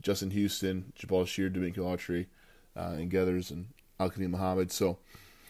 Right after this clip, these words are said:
um, but yeah, Curry Willis in run support is pretty phenomenal. We saw it against the, the, the Chiefs. You know, I didn't talk about that over the, over the bye.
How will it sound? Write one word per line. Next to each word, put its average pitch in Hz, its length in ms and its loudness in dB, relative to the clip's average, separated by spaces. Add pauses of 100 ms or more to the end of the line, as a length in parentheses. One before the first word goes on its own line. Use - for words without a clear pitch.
(520)
um, 113 320 12 (2000)
but 120 160 8
yeah, 151 120 12
Curry 165 260 10
Willis 127 320 12
in 117 220 6
run 123 160 8
support 107 460 8
is 110 380 10 (120)
pretty 123 200 4
phenomenal. 110 640 6 (220)
We 110 100 6
saw 120 240 12
it 113 40 12
against 110 260 4
the, 104 320 2
the, 104 100 8
the 101 100 0
Chiefs. 110 400 4
You 110 60 -2
know, 104 60 4
I 104 40 8
didn't 107 160 6
talk 101 140 4
about 104 220 4
that 101 120 6
over 98 160 4
the, 95 200 2 (500)
over 101 180 4
the 98 100 6
bye. 98 440 8